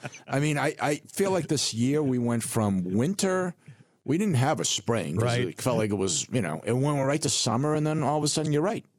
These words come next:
Speaker 1: Half, year's half over.
Speaker 2: I know it. And, and so that, that brings up when we talk about finances and things like that and the people that you help and checking in with them and having that,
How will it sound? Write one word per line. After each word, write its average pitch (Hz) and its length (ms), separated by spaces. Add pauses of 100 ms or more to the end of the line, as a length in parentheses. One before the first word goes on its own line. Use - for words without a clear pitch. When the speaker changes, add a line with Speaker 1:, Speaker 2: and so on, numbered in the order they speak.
(160)
Speaker 1:
Half, 117 220 (140)
year's 147 320
half 143 240
over. 170 320
Speaker 2:
I 85 100
know 110 240
it. 110 140
And, 104 340
and 113 200
so 120 320
that, 123 340
that 135 200
brings 147 360
up 139 200
when 117 160
we 139 140
talk 135 300
about 113 260
finances 127 720
and 110 140
things 123 240
like 117 180
that 127 180
and 120 80
the 104 60
people 120 380
that - 180
you 113 160
help 104 380 (340)
and 123 320
checking 143 400
in 143 220
with 101 180
them 85 320
and 95 100
having 127 380
that, 120 240